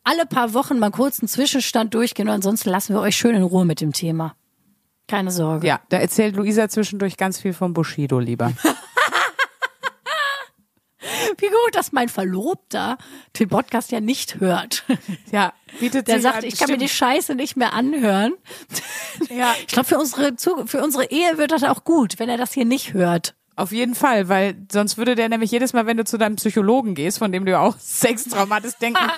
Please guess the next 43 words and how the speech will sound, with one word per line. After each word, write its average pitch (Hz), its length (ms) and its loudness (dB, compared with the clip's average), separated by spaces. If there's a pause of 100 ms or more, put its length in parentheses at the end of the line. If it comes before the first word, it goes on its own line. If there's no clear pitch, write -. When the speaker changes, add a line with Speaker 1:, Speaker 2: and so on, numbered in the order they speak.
Speaker 1:
<laughs> - 260 -18
Speaker 2:
„Oh, 190 140 -2
was - 220 -4
sie 180 140 -6
da 143 220 0
jetzt 294 320 -4
wohl 453 240 -4
macht.“ - 480 -6 (840)
Speaker 1:
Was - 200 -6
ma-, - 160 -2
ja, 175 300 -4
wie, 277 140 0
aber 294 220 2
wie 339 100 -2
gesagt, 302 300 -4
Leute, 196 300 -4
die 220 120 -8
Sexträume, 226 680 -6
ich - 120 -12
kann 294 180 0
euch 269 180 0
beruhigen, 240 520 2 (320)
Speaker 2:
Ja. - 80 -18
Speaker 1:
die 233 120 -4
haben 262 580 0
weder 359 280 2
was 330 200 0
mit 302 120 -2
den 302 100 -2
Personen 285 440 0
zu 285 140 -2
tun, 277 400 0
noch 262 260 2
mit 277 160 -2
Sex - 320 -4
zu 196 120 -2
tun. 170 320 2 (460)
Die 202 240 -6
haben 247 380 0
einen 226 180 -2
anderen 202 360 -4
Speaker 2:
Klar. - 120 -4
Speaker 1:
Grund. 165 340 -6